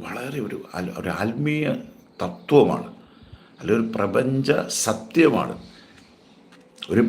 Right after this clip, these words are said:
ഭാര്യ ആ ഭർത്താവിൻ്റെ നിയമങ്ങൾക്ക്, ഇപ്പോഴും ശ്രദ്ധിച്ചോണം, ആ ദൈവം അങ്ങനെയാണ് സൃഷ്ടിച്ചിരിക്കുന്നത്, ദൈവത്തിൻ്റെ ഒരു വ്യവസ്ഥയാണ്. അപ്പോൾ അങ്ങനെ ആ സ്ത്രീയെ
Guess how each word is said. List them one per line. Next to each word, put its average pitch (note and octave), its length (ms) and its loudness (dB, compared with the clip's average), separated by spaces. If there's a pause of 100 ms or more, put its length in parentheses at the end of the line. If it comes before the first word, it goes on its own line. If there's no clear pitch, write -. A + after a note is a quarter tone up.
ഭാര്യ A2+ 440 4 (920)
ആ F2+ 40 -4 (120)
ഭർത്താവിൻ്റെ A2 800 2 (180)
നിയമങ്ങൾക്ക്, G#2 760 0 (600)
ഇപ്പോഴും G#2+ 320 2
ശ്രദ്ധിച്ചോണം, G#2 560 2 (800)
ആ F2+ 60 2 (340)
ദൈവം F#2+ 300 2
അങ്ങനെയാണ് G#2 640 2
സൃഷ്ടിച്ചിരിക്കുന്നത്, F2+ 760 -4 (320)
ദൈവത്തിൻ്റെ F#2+ 440 0
ഒരു F2+ 180 -4
വ്യവസ്ഥയാണ്. - 840 2 (1040)
അപ്പോൾ - 180 2 (140)
അങ്ങനെ C#3 460 6 (520)
ആ - 20 2 (220)
സ്ത്രീയെ G2+ 560 0